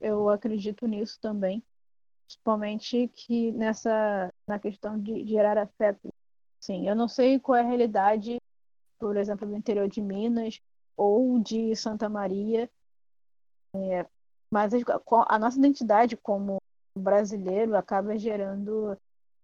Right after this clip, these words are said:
certos afetos, pelo menos em mim, assim, não posso falar para um público em gela-, em geral, é, certos afetos que batem mais pesado,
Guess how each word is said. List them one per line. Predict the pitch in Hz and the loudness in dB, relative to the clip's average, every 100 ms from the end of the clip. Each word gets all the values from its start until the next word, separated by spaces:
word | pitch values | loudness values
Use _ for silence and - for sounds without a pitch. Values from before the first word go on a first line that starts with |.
| _ _ _ _ _ _ _ - | _ _ _ _ _ _ _ -12
certos | - 214 - 233 | 0 0 0 -2
afetos, | 220 - 202 208 - - _ _ - | -2 0 -2 -2 -6 -20 _ _ -2
pelo | 254 | 4
menos | 285 320 | 4 4
em | 359 | 4
mim, | 339 285 220 | 6 6 4
assim, | 185 214 | 0 -4
não | 208 | 0
posso | 220 214 | 0 0
falar | 247 240 | -2 -2
para | - | -2
um | |
público | 233 247 247 254 | -4 -2 -2 0
em | 254 | 0
gela-, | 269 226 - | 0 -2 -2
em | 220 | -2
geral, | 226 226 180 180 _ _ _ _ _ _ _ _ | 2 4 2 -2 _ _ _ _ _ _ _ _
é, | 214 202 202 196 190 185 185 - | -4 -2 -2 -4 -2 0 0 -2
certos | - 233 247 226 | -2 -2 2 4
afetos | 220 - 214 208 - 226 233 - - _ | 2 4 2 2 0 -6 -6 -8 -20 _
que | - - 226 226 226 214 196 _ _ _ | -10 -6 -2 -2 -2 -4 -8 _ _ _
batem | 220 202 196 202 208 - 226 | -8 -6 2 4 4 2 0
mais | 226 226 190 196 185 - _ | 2 2 2 2 -2 -6 _
pesado, | 202 185 185 180 175 175 | -2 0 2 0 0 -6